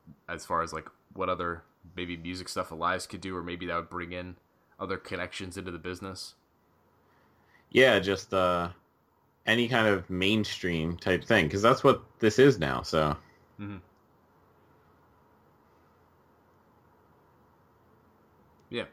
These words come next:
Speaker 1: although I, I also like, too, as far as just, like, straight up garnering heat, like, the angle of him doing this documentary. I loved him just, like, expanding the whole, like,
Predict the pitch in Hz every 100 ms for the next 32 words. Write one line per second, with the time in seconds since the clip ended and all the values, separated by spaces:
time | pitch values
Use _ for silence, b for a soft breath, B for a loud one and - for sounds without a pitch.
0 | _ - 110 110 117 - 127 139 127 113
1 | 101 113 95 - 95 90 - 87 - -
2 | 95 90 95 92 90 78 - 95 82 -
3 | _ _ _ _ 90 87 78 92 98 92
4 | 90 95 92 92 90 85 - 87 - 87
5 | 85 92 92 - _ _ _ _ - 98
6 | 95 95 104 92 90 90 87 - - 101
7 | 98 92 92 92 87 85